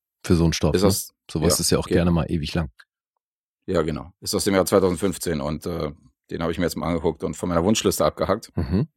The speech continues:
Speaker 2: Und da würde ich zu den Punkten überleiten. Das war's schon.
Speaker 1: Okay.
Speaker 2: I M D B sechs Komma neun, hat einen Metascore von vierundsechzig, Rotten Tomatoes sechs Komma sieben,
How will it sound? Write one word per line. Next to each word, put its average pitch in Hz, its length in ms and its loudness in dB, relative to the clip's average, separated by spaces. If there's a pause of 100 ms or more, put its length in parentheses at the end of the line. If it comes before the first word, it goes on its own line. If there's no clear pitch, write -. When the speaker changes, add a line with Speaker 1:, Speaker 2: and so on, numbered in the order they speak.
(1080)
Speaker 2:
Und 113 160 2
da 92 100 6
würde 87 140 4
ich - 60 0
zu 143 80 4
den 139 60 2
Punkten 160 220 2
überleiten. 80 320 0
Das 92 140 0
war's 110 160 4
schon. 80 280 -6
Speaker 1:
Okay. 113 200 0 (1080)
Speaker 2:
I 92 120 6
M 107 100 4
D 104 60 0
B 113 100 2
sechs 110 240 4
Komma 98 160 2
neun, 113 300 4 (1000)
hat 95 140 2
einen 95 80 -2
Metascore 101 340 2
von 87 240 -2
vierundsechzig, 104 880 0
Rotten 87 240 0
Tomatoes 87 380 -2
sechs 87 200 -4
Komma 85 160 -4
sieben, 135 400 -4